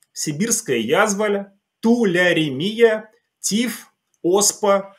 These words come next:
кулихорадка, сап, а также ботулизм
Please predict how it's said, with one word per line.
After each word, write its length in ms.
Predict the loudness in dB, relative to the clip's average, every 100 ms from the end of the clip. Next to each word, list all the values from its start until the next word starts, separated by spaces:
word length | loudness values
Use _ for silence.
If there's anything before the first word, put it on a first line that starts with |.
| _ _
кулихорадка, 1080 | -4 0 2 2 4 6 4 0 -2 -4 -4 -2
сап, 460 | 0 4 4 2 -4 _ _
а 120 | -10 0
также 540 | 2 2 4 4 4
ботулизм 800 | -2 0 0 0 -2 -4 -6 -10